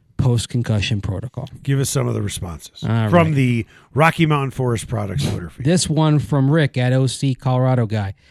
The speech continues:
Speaker 1: Quote, "His wife slash agents should step in and shut him down for the year. He has a long Tyrod Fitzmagic career, ha-, type of career ahead of him, and he should not risk his health and career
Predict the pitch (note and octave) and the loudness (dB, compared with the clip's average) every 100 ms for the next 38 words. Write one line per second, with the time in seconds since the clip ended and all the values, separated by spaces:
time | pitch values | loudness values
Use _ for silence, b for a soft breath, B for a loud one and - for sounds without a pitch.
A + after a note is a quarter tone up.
0 | b b b b - E3+ E3+ F3 C3+ B2+ | b b b b 0 4 4 2 0 2
1 | D#3+ E3 - - _ - D#3 D3+ B2+ D#3 | 2 2 0 -6 _ -6 0 2 2 2
2 | D3 C#3+ C3 - A#2+ - D3+ C#3+ C#3 B2+ | 2 2 0 -2 -4 0 0 2 2 2
3 | A#2 D3 C3 B2 B2+ B2 A#2+ A#2 C3 C3 | 2 2 2 4 2 2 0 0 2 2
4 | B2 A#2 B2 C#3+ D3+ C#3+ b b b b | 2 0 0 2 2 2 b b b b
5 | - - D#3+ D3+ D#3 D3+ C3 - E3 - | -4 0 2 4 2 2 0 -2 -2 0
6 | C#3+ D3 C#3+ D#3 - - D3+ D3+ C3+ B2 | 2 2 2 2 -2 0 2 2 2 -2
7 | - D3+ C#3 - D3+ C#3 A#2 D3+ D3+ C#3+ | -2 0 0 0 0 2 2 2 4 4
8 | A#2+ - A2+ B2 C#3+ D3 C3+ B2+ - - | 2 0 -2 0 0 0 -2 -2 -2 -6
9 | A2 - C#3+ D3+ - A#2 A2 - C3 C3 | -8 -2 0 0 -2 -12 -10 -2 0 0